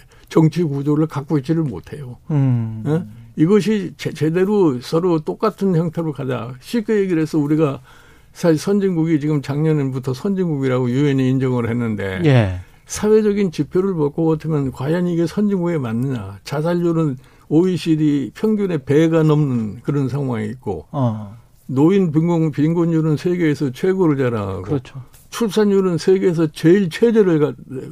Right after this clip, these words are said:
Speaker 1: 보-, 보이고 있고
Speaker 2: 음.
Speaker 1: 이, 이러한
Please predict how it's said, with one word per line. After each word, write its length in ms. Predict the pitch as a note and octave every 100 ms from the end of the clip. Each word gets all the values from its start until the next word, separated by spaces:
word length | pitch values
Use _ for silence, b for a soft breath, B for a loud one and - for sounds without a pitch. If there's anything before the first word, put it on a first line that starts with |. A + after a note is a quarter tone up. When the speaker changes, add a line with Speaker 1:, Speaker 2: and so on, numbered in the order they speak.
| E3+
Speaker 1:
보-, 120 | - D#3
보이고 380 | D#3+ D#3 C3+
있고 320 | G#2+ F#2+ - -
Speaker 2:
음. 280 | D3 A#2 G#2 G2+
Speaker 1:
이, 60 | D#3+
이러한 880 | F3 G3 F#3 G3+ G#3 A3+ A3 F3